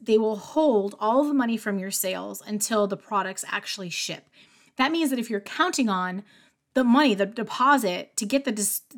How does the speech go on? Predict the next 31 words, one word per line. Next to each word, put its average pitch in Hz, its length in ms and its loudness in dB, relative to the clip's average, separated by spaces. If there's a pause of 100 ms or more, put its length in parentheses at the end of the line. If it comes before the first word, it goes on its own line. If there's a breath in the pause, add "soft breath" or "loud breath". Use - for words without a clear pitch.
the 214 80 -6
supplies 208 600 0
to 208 100 -4
create 254 360 -2
the 220 80 -8
customer's 214 420 -4
order 220 340 -2
or 202 120 -6
pay 226 180 -4
for 214 140 -6
the 202 80 -8
shipping, 277 480 -2 (320 soft breath)
you're 302 220 4
out 202 260 4
of 170 120 -4
luck. 208 320 2
Like, 190 140 -10
you 233 180 6
have 311 220 2
to 214 220 0
front 196 520 -2
it. - 220 -14 (540 soft breath)
And 226 280 2
it's 214 140 -4
a 277 40 -2
common 359 280 2
practice 277 380 2
for 208 100 -2
marketplaces, 180 680 -2
like, 196 160 -10
because, 208 460 -4